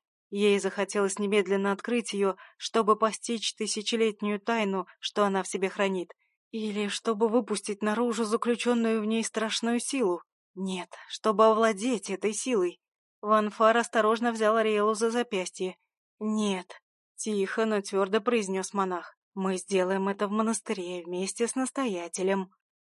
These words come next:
Рыжеволосая глянула на Авира едва ли не с ненавистью. Как он смел ей мешать? Ванфар прав. Сзади положил руку Ариэле на плечо клирик. «Темный Завет не та книга, которую стоит читать в склепе, полном мертвецов», —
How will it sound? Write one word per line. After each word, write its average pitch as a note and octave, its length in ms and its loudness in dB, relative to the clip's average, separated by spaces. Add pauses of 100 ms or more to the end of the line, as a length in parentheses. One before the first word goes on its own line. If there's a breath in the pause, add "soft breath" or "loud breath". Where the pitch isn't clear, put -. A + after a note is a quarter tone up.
(140)
Рыжеволосая G3+ 720 2
глянула G3+ 580 2
на G3 200 0
Авира G#3+ 340 2
едва G3+ 420 0
ли G#3+ 120 0
не A3 140 -2
с - 100 -10
ненавистью. G3 680 -2 (520 soft breath)
Как G#3+ 320 -2
он A#3+ 120 0
смел C4 280 -2
ей C4+ 180 0
мешать? C4+ 560 -2 (240)
Ванфар F#3+ 600 -2
прав. F#3 420 -2 (200)
Сзади F#3+ 460 -2
положил G3 480 0
руку G3+ 260 0
Ариэле G3 340 4
на F#3+ 120 0
плечо F#3+ 360 -2
клирик. F#3 480 -2 (180)
«Темный F#3 400 -4
Завет G3 400 -2
не F#3+ 80 0
та G#3+ 200 2
книга, G3+ 320 0
которую F#3+ 400 0
стоит F#3+ 300 0
читать G3 360 0
в - 60 -10
склепе, F#3 500 -2 (160)
полном F#3+ 380 0
мертвецов», — G3 760 -2